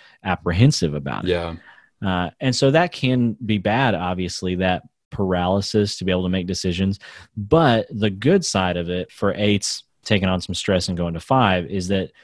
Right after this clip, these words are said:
Speaker 1: sometimes eights with their, how decisive they are can be a little trigger happy, right?
Speaker 2: Mm-hmm.
Speaker 1: And, and be a little overly ambitious. And so that stress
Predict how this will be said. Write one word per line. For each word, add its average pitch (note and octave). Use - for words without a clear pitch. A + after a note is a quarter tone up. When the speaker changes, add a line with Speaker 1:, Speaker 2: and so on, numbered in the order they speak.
Speaker 1:
sometimes B2
eights G#2
with F#2+
their, F#2+
how F#2+
decisive F#2+
they F2+
are F2+
can F#2
be F#2+
a G2
little F#2
trigger F#2
happy, G2+
right? G2+
Speaker 2:
Mm-hmm. F#2
Speaker 1:
And, F#2+
and F#2
be G2
a G2+
little F#2+
overly A2+
ambitious. B2+
And G#2
so G2
that F#2
stress B2